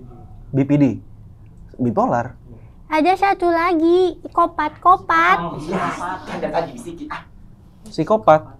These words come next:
Speaker 2: Mm-mm.
Speaker 1: Tapi psikopat itu orang yang nggak punya hati, sedangkan ibu punya hati.
Speaker 2: Kalau ibu udah marah-marah, nggak tahu, tak
Speaker 1: Marah nggak
Speaker 2: gitu.
Speaker 1: menentu psikopat.
Speaker 2: Nggak tahu.
Speaker 1: Psikopat nggak marah aja udah serem.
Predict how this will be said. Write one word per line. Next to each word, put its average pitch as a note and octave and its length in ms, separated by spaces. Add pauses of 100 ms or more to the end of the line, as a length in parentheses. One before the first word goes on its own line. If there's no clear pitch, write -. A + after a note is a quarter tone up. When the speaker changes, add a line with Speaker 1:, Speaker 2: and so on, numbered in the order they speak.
Speaker 2:
Mm-mm. C#4 500
Speaker 1:
Tapi C#4+ 400
psikopat F3+ 480
itu E3 200
orang G3+ 200
yang C3 140
nggak B2 100
punya B2+ 220
hati, D#3 400 (180)
sedangkan B2 460
ibu C3 240
punya D3 240
hati. F#3 400 (720)
Speaker 2:
Kalau A#3+ 480
ibu A#3+ 400
udah A#3+ 180
marah-marah, A#3+ 680
nggak F#4+ 240
tahu, A#4 240 (240)
tak D4+ 240
Speaker 1:
Marah B2+ 400
nggak D3+ 240
Speaker 2:
gitu. C#3 160
Speaker 1:
menentu D3+ 420
psikopat. F#3 800 (540)
Speaker 2:
Nggak E4 260
tahu. A4 380 (160)
Speaker 1:
Psikopat D#4+ 480
nggak D3+ 180
marah C#3+ 300
aja D#3 160
udah E3+ 160
serem. E3+ 300